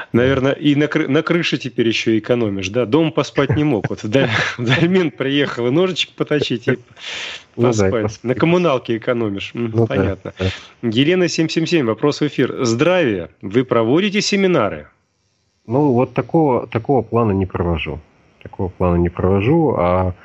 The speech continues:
Speaker 2: по оздоровлить-, оздоровительным практикам провожу. Провожу.
Speaker 1: Понятно.
Speaker 2: И, и, и, и более того, вот Алексей планирует создать. Алексей, расскажи об институте. Вот так вот, вот в этом институте, что Алексей планирует создать, там мы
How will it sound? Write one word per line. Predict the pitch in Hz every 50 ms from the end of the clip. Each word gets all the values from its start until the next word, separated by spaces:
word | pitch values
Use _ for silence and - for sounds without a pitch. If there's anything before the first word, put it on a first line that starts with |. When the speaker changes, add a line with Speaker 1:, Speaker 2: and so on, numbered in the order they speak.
| - - - - _ _ _ _
Speaker 2:
по | - 107 104 104 101 101 98 95 -
оздоровлить-, | 101 101 98 101 107 110 107 107 127 156 175 170 -
оздоровительным | - 104 95 92 101 101 104 113 139 151 - 120 104 92
практикам | - 104 95 92 - - - - 87 80
провожу. | - - 113 120 113 101 87 90 90 90 - _ _ _ _ _ _ _ _ _ _ _ _ _ _ _ - - _ _ _ _
Провожу. | - 117 170 185 175
Speaker 1:
Понятно. | - 123 135 131 - 151 131 - -
Speaker 2:
И, | 113 123 147
и, | 143 - 151 135
и, | 131 - -
и | 135
более | 120 120 135 135 127 120 107
того, | 104 - 110 101 98 98 95 92 87 90
вот | 101 95 - - - -
Алексей | - 104 110 107 - - 127 117
планирует | 117 113 104 104 107 110 107 104 101 95 98
создать. | - 104 95 95 95 104 104 98 101 - - _ _
Алексей, | - 107 101 98 - -
расскажи | 92 95 - - 117 107 107
об | 95 82 85
институте. | 85 82 - - 98 90 - 82 76 - 73 - 82
Вот | 82 90 87
так | - - - -
вот, | 113 101 104 -
вот | 95 87 - 98
в |
этом | 95 92 104 98
институте, | 95 98 - 117 113 196 - - 110
что | - - -
Алексей | 98 95 92 - - 98
планирует | 95 - 95 95 95 92 87 87 -
создать, | - 98 90 80 85 80 -
там | - - 127 131 127
мы | 117 98 95 104 107 107 101 95 95 90 87